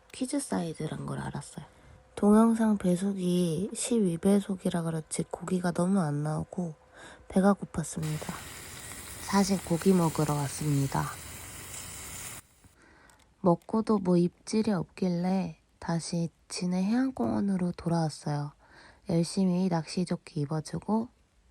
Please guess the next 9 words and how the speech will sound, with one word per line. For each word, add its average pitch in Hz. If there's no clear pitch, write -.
왜냐하면 180
저번에 165
낚시조끼를 160
안 143
입었더니 160
어떤 196
분한테 170
댓글로 175
혼났어요. 214